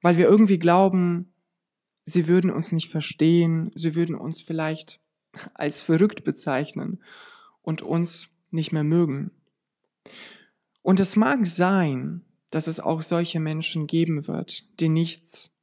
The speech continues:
von unserer wahren Persönlichkeit wissen wollen. Doch ich kann aus meiner eigenen Erfahrung sagen, dass wir solche Menschen in unserem Leben gar nicht wirklich brauchen.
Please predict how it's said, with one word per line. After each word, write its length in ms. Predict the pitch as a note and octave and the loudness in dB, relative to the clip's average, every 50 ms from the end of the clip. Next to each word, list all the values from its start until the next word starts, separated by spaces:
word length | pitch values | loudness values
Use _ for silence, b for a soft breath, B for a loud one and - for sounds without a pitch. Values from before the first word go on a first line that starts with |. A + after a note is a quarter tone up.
| _ _ _ | _ _ _
von 200 | _ - E3+ - | _ -8 -6 -4
unserer 440 | - E3+ E3 - E3+ D#3+ D#3 D#3 D3+ | -4 -2 -2 0 2 2 2 4 4
wahren 320 | E3 D#3+ E3 E3 D#3+ D#3 | 2 2 4 2 2 0
Persönlichkeit 1120 | - D#3+ D3+ C#3+ D3 D#3 D#3+ F3 F3+ F3 E3 E3 - - - D#3 D#3+ D#3 D#3 E3 - - b b b b b b b b b b b b b b _ - | 0 0 0 2 2 4 4 4 4 2 0 -2 -6 -6 -4 -4 -4 -4 -4 -6 -8 -10 b b b b b b b b b b b b b b _ -2
wissen 460 | D#3 F#3+ A#3+ D#3 - - E3 D3+ C#3+ | 0 0 2 2 0 0 -2 -2 -2
wollen. 520 | C#3+ C#3 C#3+ C#3 C3+ - E3+ E3+ F3 F#3 - b b b b b b b b b b b b b b - | -4 -4 -4 -4 -6 -6 -8 -8 -10 -14 -16 b b b b b b b b b b b b b b -2
Doch 160 | F#3 F3+ F3 | 0 0 2
ich 140 | G3 E3+ - | 0 -2 0
kann 180 | - G#3+ G#3 | 0 0 2
aus 240 | - - F#3 F3+ - F#3 | 2 0 0 0 0 0
meiner 320 | F3 F3 F3 E3+ - - | 2 2 0 0 -2 -2
eigenen 340 | - F#3+ F#3+ G3 F#3+ F#3 F3 | -2 0 2 2 2 2 0
Erfahrung 520 | - D3+ D#3 - F3 E3+ E3+ E3+ E3 E3 | -2 -4 -4 -2 -2 0 0 0 -2 -2
sagen, 420 | D#3+ - E3 D#3+ E3 E3 E3 D#3+ D#3+ | -2 -2 -2 0 0 0 -2 -2 -4
dass 200 | D#3+ - - - | -6 -6 -6 -4
wir 120 | D#3+ D#3 | -4 -4
solche 400 | D#3+ - E3+ F3 E3+ - - E3 | -2 0 0 0 0 -2 -2 -2
Menschen 420 | D#3 D#3+ E3 F3 F3 - - E3+ | -2 -2 -2 -2 -4 -4 -4 -4
in 120 | E3 D#3+ D#3+ | -2 -2 -2
unserem 400 | D#3+ E3 - E3 D#3+ D#3 D#3 D3+ | -2 -4 -4 -4 -4 -4 -4 -2
Leben 500 | D#3 D#3 E3 E3 D#3+ D#3+ D#3 D#3 E3 - _ _ _ _ _ _ _ _ _ _ _ _ | -2 -2 -2 -2 -2 -4 -6 -6 -10 -12 _ _ _ _ _ _ _ _ _ _ _ _
gar 140 | - E3+ E3 | -6 -2 -2
nicht 200 | E3+ E3 - - | -2 -2 -2 -2
wirklich 400 | E3 D#3+ - E3+ D#3+ - - _ | -4 -4 -4 -6 -8 -8 -8 _
brauchen. 800 | - - - - E3+ E3+ F3+ - - - - F3+ F#3 F#3+ G3 | -6 -4 -2 0 0 0 -2 -4 -6 -6 -6 -6 -6 -8 -10